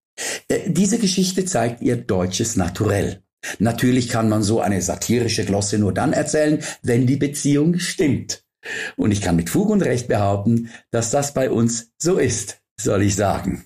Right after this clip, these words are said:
Und, und dass ich mich auch von ihr geliebt fühle, also von meiner Frau. Äh, nur so nebenher. Für meinen Schatz bin ich der absolute Knaller im Bett.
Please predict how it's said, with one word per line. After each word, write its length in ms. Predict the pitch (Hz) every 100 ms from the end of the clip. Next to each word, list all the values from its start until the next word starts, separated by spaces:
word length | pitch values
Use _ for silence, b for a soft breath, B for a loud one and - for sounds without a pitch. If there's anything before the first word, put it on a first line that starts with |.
| _
Und, 320 | 107 - 127 -
und 260 | 127 123
dass 320 | 120 117 - B B B B _ -
ich 180 | 123 131
mich 180 | 135
auch 140 | 113 117
von 160 | 127
ihr 400 | 139 107 95 98 -
geliebt 320 | 135 110 104
fühle, 420 | - 95 71 62 _ -
also 200 | 117 95
von 200 | 95 92
meiner 360 | 78 71 - _ -
Frau. 380 | 113 87 - - _ -
Äh, 180 | 80 - -
nur 220 | 92 80
so 140 | 87
nebenher. 680 | 82 78 80 71 98 85 - - B -
Für 200 | - 80
meinen 200 | 80 78
Schatz 360 | 87 92 -
bin 180 | - 78
ich 120 | 78
der 240 | - 73 -
absolute 640 | - - 110 101 98 104
Knaller 440 | 101 104 95 92 85
im 140 | 87
Bett. 360 | 78 - -